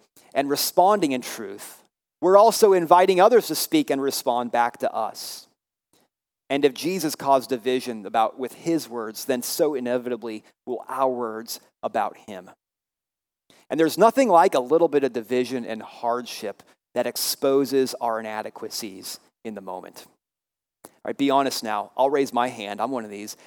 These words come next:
How many of us have been in some sort of argument or discussion with someone, and then the next day you're in the shower, and then you think, "Oh, that was the perfect rebuttal,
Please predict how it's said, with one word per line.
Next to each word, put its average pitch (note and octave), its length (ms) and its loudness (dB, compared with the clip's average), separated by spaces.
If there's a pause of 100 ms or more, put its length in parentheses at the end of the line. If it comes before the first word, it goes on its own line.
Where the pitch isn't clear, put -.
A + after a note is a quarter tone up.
(140)
How D#3 100 4
many E3+ 220 0
of D3+ 100 2
us C#3+ 220 4
have C#3 100 -2
been B2+ 140 -4
in A#2+ 280 -8
some C#3+ 220 0
sort C#3+ 260 0
of B2+ 160 0 (360)
argument C#3+ 600 2
or B2+ 120 -6
discussion C3 640 -2
with B2+ 100 -4
someone, B2 640 -2 (800)
and D3+ 100 2
then E3 80 2
the D3+ 80 2
next D#3+ 300 4
day D#3 180 8
you're C#3+ 220 2
in C3 40 -2
the B2 60 -2
shower, D3 720 4
and C3 160 -6
then C3 80 0
you C3+ 100 -2
think, - 220 -4
"Oh, G#3+ 220 6
that F3+ 120 2
was G#3+ 140 4
the - 80 0
perfect - 400 -2
rebuttal, B2+ 560 0